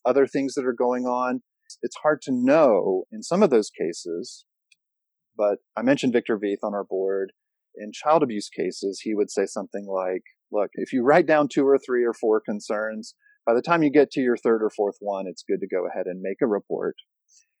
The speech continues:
Because, and if you, look, if you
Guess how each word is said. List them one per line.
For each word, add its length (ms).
Because, 800
and 300
if 200
you, 540
look, 220
if 240
you 480